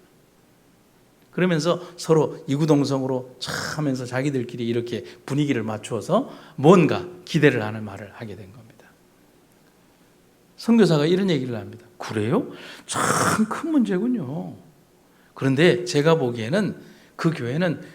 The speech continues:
그것보다 더 큰 문제가 있네요." 라고 하는 겁니다. 그러자 이분들이, "아니, 우리 교회에 어떤 더 큰 문제가 있습니까?" 그러자 선교사는 이런 얘기를 했다는 겁니다. "그러면요, 문제지요. 이것보다 더 큰 문제는 없습니다.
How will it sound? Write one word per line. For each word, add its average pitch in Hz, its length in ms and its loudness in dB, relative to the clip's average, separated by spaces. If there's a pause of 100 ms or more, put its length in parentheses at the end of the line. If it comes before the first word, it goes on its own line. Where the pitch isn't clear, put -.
(140)
그것보다 185 720 4
더 175 360 4
큰 302 240 6
문제가 156 380 4
있네요." 98 360 -4
라고 98 420 -16
하는 - 120 -20
겁니다. - 100 -20 (1040)
그러자 175 480 4 (160)
이분들이, 147 460 -2
"아니, 190 140 2
우리 185 240 2
교회에 175 520 4 (300)
어떤 262 320 6
더 226 160 10
큰 208 160 4
문제가 175 360 8
있습니까?" 120 680 -4 (600)
그러자 135 360 -4
선교사는 143 500 -2
이런 214 280 2
얘기를 139 260 -4
했다는 107 320 -12
겁니다. - 360 -20 (500)
"그러면요, 127 580 0
문제지요. 131 680 -6 (1200)
이것보다 208 560 8
더 143 160 8
큰 151 120 -2
문제는 135 360 0
없습니다. 98 440 -10